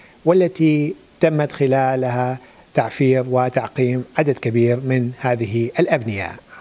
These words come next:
عمليات التطهير والتعقيم ستستمر في جامعة الموصل. كذلك قامت الجامعة ونتيجة لتوقف دوام طلبتها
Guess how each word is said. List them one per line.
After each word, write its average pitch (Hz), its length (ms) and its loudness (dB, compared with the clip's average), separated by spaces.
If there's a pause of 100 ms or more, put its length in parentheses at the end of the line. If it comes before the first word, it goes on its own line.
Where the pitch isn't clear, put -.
عمليات 143 460 2
التطهير 127 520 -2
والتعقيم 123 720 -2
ستستمر 127 720 -2
في 120 120 -2
جامعة 117 460 0 (440)
الموصل. 98 480 -2 (540)
كذلك 190 720 2 (800)
قامت 156 400 0
الجامعة 131 800 -2 (480)
ونتيجة 139 580 0
لتوقف 135 800 -2
دوام 123 300 0
طلبتها 123 880 -2